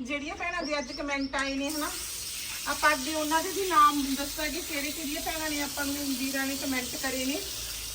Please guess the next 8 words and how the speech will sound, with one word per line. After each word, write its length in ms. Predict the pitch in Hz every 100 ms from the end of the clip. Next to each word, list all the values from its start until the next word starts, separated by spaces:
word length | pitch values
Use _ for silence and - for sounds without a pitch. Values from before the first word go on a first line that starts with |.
| - 320
ਤੇ 240 | 302 302
ਮੈਂ 200 | 311 311
ਉਹਨਾਂ 280 | 294 294 320
ਦੇ 280 | 359 320 311
ਨਾਮ 460 | 302 269 277 294 349 - - -
ਜ਼ਰੂਰ 340 | 294 285 294 320 381 - - - - - - -
ਬੋਲੂੰਗੀ, 580 | 277 269 262 285 277 302
ਹਨਾ। 280 | 311 311